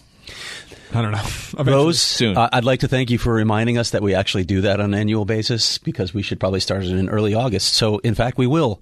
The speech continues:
Speaker 2: Next week, we'll do our all Natty Hattie team, and in August, we'll try to start our previews.
Speaker 3: Us saying
Speaker 1: That's
Speaker 3: we're
Speaker 1: bold
Speaker 3: gonna,
Speaker 1: of Craig, is
Speaker 3: yeah.
Speaker 1: assuming that we're gonna get our all Natty Hattie team
Speaker 3: Us saying
Speaker 1: together.
Speaker 3: we're gonna
Speaker 2: Oh,
Speaker 3: do the
Speaker 2: you
Speaker 3: all Natty
Speaker 2: guys have
Speaker 3: Hattie
Speaker 2: your
Speaker 3: team
Speaker 2: homework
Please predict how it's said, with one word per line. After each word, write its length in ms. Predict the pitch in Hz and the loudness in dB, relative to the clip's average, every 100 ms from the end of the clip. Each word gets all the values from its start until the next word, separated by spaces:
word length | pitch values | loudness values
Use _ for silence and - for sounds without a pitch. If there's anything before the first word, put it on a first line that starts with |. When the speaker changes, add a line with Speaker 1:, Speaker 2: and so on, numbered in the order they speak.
| - | -4
Speaker 2:
Next 320 | 123 160 - | 0 0 2
week, 180 | 110 98 | 0 0
we'll 120 | 98 | 0
do 160 | 101 98 | 0 0
our 120 | 95 | 0
all 240 | 92 101 | 2 2
Natty 280 | 98 95 95 | 2 2 0
Hattie 260 | 104 104 98 | 0 0 -2
team, 260 | 110 107 | 0 0
and 200 | 107 90 85 _ _ - | 0 -2 -4 _ _ -2
in 100 | 101 | 0
August, 320 | 95 98 - | 0 -2 -2
we'll 180 | 90 - _ - | -4 -6 _ -6
try 240 | - 101 | -4 -2
to 60 | 90 | -2
start 260 | - 98 | -2 -2
our 80 | 101 | -2
previews. 440 | - 123 90 - - | -2 -2 -2 -4 -2
Speaker 3:
Us 160 | 131 | 0
saying 220 | - 151 143 | 0 0 0
Speaker 1:
That's 100 | 123 | 0
Speaker 3:
we're 60 | |
Speaker 1:
bold 120 | 123 185 | 2 2
Speaker 3:
gonna, 40 | 175 | 2
Speaker 1:
of 80 | - | 0
Craig, 300 | 156 139 135 | 0 0 0
is 180 | 127 135 | 0 2
Speaker 3:
yeah. 120 | 123 | 2
Speaker 1:
assuming 240 | 180 170 | 2 2
that 120 | 147 | 0
we're 140 | 135 151 | 0 0
gonna 160 | 139 | 0
get 160 | 139 135 | 0 0
our 100 | 127 | 0
all 140 | 120 | 0
Natty 240 | 139 123 117 | 0 2 2
Hattie 240 | 131 135 | 2 0
team 120 | 123 | 0
Speaker 3:
Us 100 | 135 | 0
saying 240 | 101 147 143 | 0 0 2
Speaker 1:
together. 60 | 131 | 2
Speaker 3:
we're 60 | |
gonna 100 | 123 | 2
Speaker 2:
Oh, 80 | 120 | 2
Speaker 3:
do 80 | 123 | 2
the 80 | 113 | 2
Speaker 2:
you 60 | |
Speaker 3:
all 100 | 113 | 2
Natty 240 | 113 113 110 | 2 2 2
Speaker 2:
guys 60 | |
have 60 | 104 | 2
Speaker 3:
Hattie 100 | 107 | 2
Speaker 2:
your 100 | 120 | 2
Speaker 3:
team 60 | 120 | 2
Speaker 2:
homework 240 | 110 101 | 0 -2